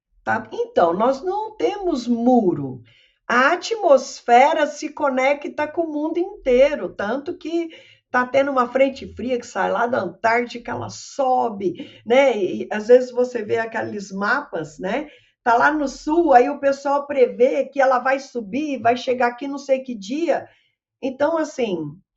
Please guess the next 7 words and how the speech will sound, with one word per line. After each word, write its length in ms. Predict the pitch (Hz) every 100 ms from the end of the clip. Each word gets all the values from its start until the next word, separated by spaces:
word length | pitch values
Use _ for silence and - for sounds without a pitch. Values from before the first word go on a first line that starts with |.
| _ _ _
nós 480 | 220 240 269 311 277
estamos 920 | 277 - 269 254 240 180 165 170 - -
alterando 1040 | 220 202 180 170 220 202 156 147 143 - _ _ _ _ _ _ _ _
a 140 | - 233
cobertura 840 | - 311 320 302 294 - 269 247
do 120 | 220 226
solo 600 | - 135 131 - 117